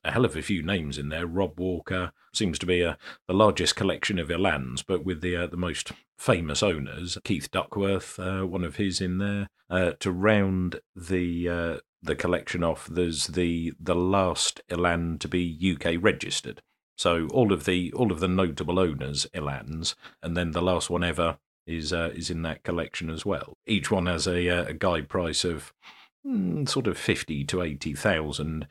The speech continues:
generally speaking, um, but a little bit more for Emma Peel, Jochen Rindt,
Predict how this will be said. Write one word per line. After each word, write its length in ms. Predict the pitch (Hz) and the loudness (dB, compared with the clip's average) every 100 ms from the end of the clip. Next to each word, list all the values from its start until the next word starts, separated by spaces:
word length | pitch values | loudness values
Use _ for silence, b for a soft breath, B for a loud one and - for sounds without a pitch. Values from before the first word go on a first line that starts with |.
| b | b
generally 400 | 71 92 60 53 | 2 2 2 -4
speaking, 680 | - - 69 - 80 82 87 | -4 -2 -4 -4 -6 -4 -4
um, 420 | 82 85 82 80 | -4 -2 -2 -4
but 120 | 78 | -4
a 60 | 87 | -4
little 240 | 82 78 | -2 -2
bit 200 | 73 76 | -2 -4
more 320 | 80 87 80 71 | -2 -4 -4 -4
for 360 | - 85 76 - | -2 -2 -2 -4
Emma 260 | 90 76 | -4 -2
Peel, 340 | 71 92 80 80 | -2 -2 0 -2
Jochen 440 | 80 73 - 76 | -2 -2 -2 -4
Rindt, 680 | 82 82 80 - - - - | -2 -4 -6 -8 -6 -4 -4